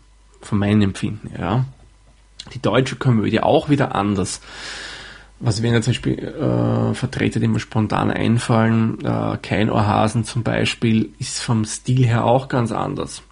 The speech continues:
Ja, und die österreichische Komödie ist natürlich auch komplett anders wieder, wobei man sagen muss, es gibt durchaus Parallelen zum britischen Film, weil die österreichische Komödie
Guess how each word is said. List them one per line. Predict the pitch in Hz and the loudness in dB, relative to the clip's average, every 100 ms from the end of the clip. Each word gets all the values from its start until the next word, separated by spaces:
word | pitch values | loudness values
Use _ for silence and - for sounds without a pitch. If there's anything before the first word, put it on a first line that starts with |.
| _ _ _ _ _ _ _ _ - - | _ _ _ _ _ _ _ _ -8 2
Ja, | 156 | 4
und | 143 110 - _ - 98 | 4 0 -4 _ -10 0
die | |
österreichische | 104 175 - 131 147 143 120 | 4 4 4 2 2 2 -2
Komödie | - 117 107 113 123 | 0 2 4 4 4
ist | 110 | 2
natürlich | 107 113 107 - | 0 -2 -4 -6
auch | - | -12
komplett | - 123 110 - | -10 -4 -4 -2
anders | 127 147 135 | -2 0 0
wieder, | 135 160 233 - - | 0 0 -4 -8 -6
wobei | - - 104 107 131 156 147 - - - - - - - - - _ _ - | -2 0 0 4 4 4 0 -10 -16 -16 -18 -18 -20 -20 -20 -20 _ _ -2
man | 113 | 0
sagen | 107 - 90 123 135 | 0 0 0 2 2
muss, | 135 131 | 0 -2
es | 113 - | -6 -4
gibt | 131 - - _ _ | -6 -6 -18 _ _
durchaus | - 151 160 - - 123 139 143 143 - _ _ - | 2 4 4 0 0 4 4 4 -2 -10 _ _ -8
Parallelen | - 120 117 117 113 113 123 143 151 147 - | -2 0 2 0 2 4 4 4 2 -2 -6
zum | - 120 110 - - - | -2 0 0 -4 -12 -10
britischen | 117 135 135 135 131 113 | -2 -2 0 -2 -2 -4
Film, | - 123 139 135 117 | 0 2 2 0 0
weil | 107 113 135 139 | 0 2 0 -2
die | - 120 - _ | -4 -8 -8 _
österreichische | 117 - 151 135 139 147 - | -2 0 0 0 2 0 -2
Komödie | - - 110 107 113 135 147 160 | -8 -2 0 4 4 4 4 4